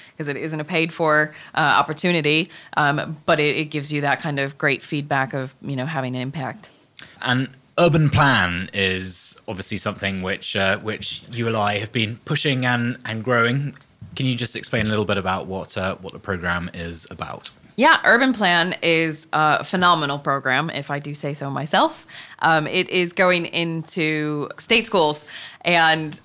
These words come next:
Speaker 1: um, working with sixteen to eighteen-year-olds. It's a day-long, um, project where they have a, a board game and a computer module, and each team gets assigned,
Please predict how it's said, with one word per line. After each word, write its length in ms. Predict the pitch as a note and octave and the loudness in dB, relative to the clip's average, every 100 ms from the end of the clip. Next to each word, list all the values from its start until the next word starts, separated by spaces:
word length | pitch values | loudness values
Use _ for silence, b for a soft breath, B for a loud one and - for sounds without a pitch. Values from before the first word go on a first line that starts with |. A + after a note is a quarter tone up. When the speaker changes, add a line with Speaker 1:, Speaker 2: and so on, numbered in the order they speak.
| - | -2
Speaker 1:
um, 460 | D3+ C#3 C#3 A#2+ | 0 0 -2 -2
working 420 | E3+ E3+ E3+ D#3+ | 0 0 0 -2
with 220 | D#3 D#3 - | -2 -2 -4
sixteen 420 | D#3+ - D#3+ D3+ | -12 -6 -4 -2
to 100 | C3+ | -2
eighteen-year-olds. 680 | C#3+ C#3+ D3+ C#3 C3+ C3 C#3 | -2 -2 -4 -2 -2 -2 -4
It's 140 | C3+ | -8
a 40 | D3 | -2
day-long, 960 | F3+ F3+ F3+ F#3 E3 D#3 D3+ D3+ D#3 - | 2 4 2 2 2 2 2 -2 -6 -6
um, 220 | C#3+ C#3+ | -6 -4
project 640 | - D#3 D3+ D3+ - - - | 0 0 2 0 -2 -10 -16
where 520 | D3+ D#3 D3 C#3 C#3+ | -8 0 2 4 2
they 240 | C#3+ D3+ D3+ | 2 2 2
have 240 | E3 D3+ | 0 -2
a, 220 | D3+ C#3 | 0 0
a 60 | - | -2
board 280 | D#3 F3+ F3+ | 0 0 2
game 220 | F3+ E3+ | 0 0
and 80 | D#3+ | -4
a 40 | |
computer 440 | D#3 D3+ F3 D#3+ D3+ | -6 -6 0 2 2
module, 540 | D3 D3+ D#3+ C#3+ D3 B B B B | 0 0 -2 -2 -2 B B B B
and 340 | D#3+ E3 F3 E3+ | 2 2 2 -2
each 360 | G3 F#3 - - - - _ | -2 -2 -4 -8 -12 -20 _
team 520 | - G#3+ F#3+ E3+ G3+ A3+ - | -2 2 4 4 2 -2 -4
gets 260 | - D#3 - - | 2 2 2 -6
assigned, 640 | D#3+ E3+ D#3+ D#3+ D#3+ - | 0 2 4 2 -2 -6